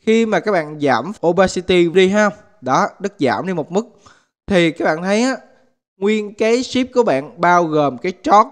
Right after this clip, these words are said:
và cái shadow phía ngoài và cái layer ship của bạn nó sẽ cùng nhau giảm hết ha, giảm theo cùng một cái cấp độ luôn. Có nghĩa là nó giảm toàn bộ cái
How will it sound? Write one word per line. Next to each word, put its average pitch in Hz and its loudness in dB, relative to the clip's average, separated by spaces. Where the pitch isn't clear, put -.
và 151 -2
cái 180 -8
shadow 165 2
phía 190 -6
ngoài 147 -4
và 135 0
cái 165 -4
layer 175 2
ship 202 -2
của - -
bạn 170 -2
nó 220 -4
sẽ 214 -2
cùng 147 -6
nhau 160 -2
giảm 131 -6
hết 214 -2
ha, 220 -2
giảm 131 -2
theo 185 -2
cùng 147 -2
một 139 -6
cái 160 -16
cấp - -4
độ 127 2
luôn. 170 4
Có 240 2
nghĩa 240 0
là 208 6
nó 185 -2
giảm 160 0
toàn 151 0
bộ 127 -2
cái 185 -2